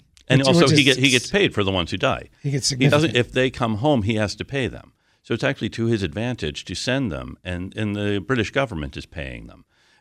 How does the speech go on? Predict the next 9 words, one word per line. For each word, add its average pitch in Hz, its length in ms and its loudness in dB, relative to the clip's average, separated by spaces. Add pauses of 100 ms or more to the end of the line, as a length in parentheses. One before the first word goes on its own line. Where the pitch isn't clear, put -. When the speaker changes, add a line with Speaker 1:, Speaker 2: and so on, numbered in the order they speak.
(100)
Speaker 1:
paying, 101 460 -2
uh, 87 280 -4
from 87 300 -6
Brunswick, 110 580 -2
from 82 240 -8
Hesse, 104 540 -4 (100)
and 85 220 -6
from, 87 360 -8
um, 80 480 -8